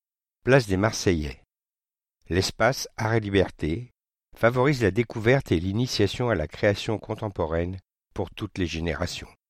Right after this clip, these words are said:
Chaque nouvelle exposition est l'occasion pour les visiteurs de parcourir les œuvres et pour les scolaires de participer à des ateliers pédagogiques.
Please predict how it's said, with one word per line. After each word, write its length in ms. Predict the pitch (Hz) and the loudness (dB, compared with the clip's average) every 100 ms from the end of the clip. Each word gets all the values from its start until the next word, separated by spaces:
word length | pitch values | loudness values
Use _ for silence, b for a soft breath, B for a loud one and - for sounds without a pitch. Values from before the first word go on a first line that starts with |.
| _ _ _ _ _ _ _ _ _ _ _ _ _ _ - | _ _ _ _ _ _ _ _ _ _ _ _ _ _ -8
Chaque 300 | - 113 113 | -2 -2 0
nouvelle 260 | 107 110 | 4 6
exposition 720 | 107 - 90 85 82 - 117 120 - _ | 4 0 -8 -8 -6 -4 -4 -6 -12 _
est 60 | - | -2
l'occasion 480 | 110 120 110 107 139 | -2 2 2 2 -2
pour 160 | 113 | 0
les 100 | 95 | 0
visiteurs 720 | 92 104 95 - 98 95 101 95 _ - | 0 -4 -10 -8 -4 -4 -6 -14 _ -18
de 140 | 92 98 | -8 -6
parcourir 600 | 110 107 - 107 107 98 | -4 -4 -4 -4 -2 0
les 220 | 87 82 | 0 0
œuvres 340 | 87 104 117 117 _ _ _ | 0 0 -6 -12 _ _ _
et 80 | - | -6
pour 220 | 95 107 | -4 -2
les 80 | 104 | 0
scolaires 520 | 104 - 85 92 92 95 _ - | -2 0 2 2 0 -4 _ -10
de 160 | 92 | -6
participer 800 | 104 107 - 123 - 101 113 110 - | 0 0 -2 -8 -6 0 2 2 2
à 100 | 113 | 2
des 200 | 104 101 | 2 0
ateliers 360 | - 92 90 | -2 -4 -4
pédagogiques. 800 | 92 92 82 76 76 73 71 - | -2 0 0 -2 -6 -10 -16 -20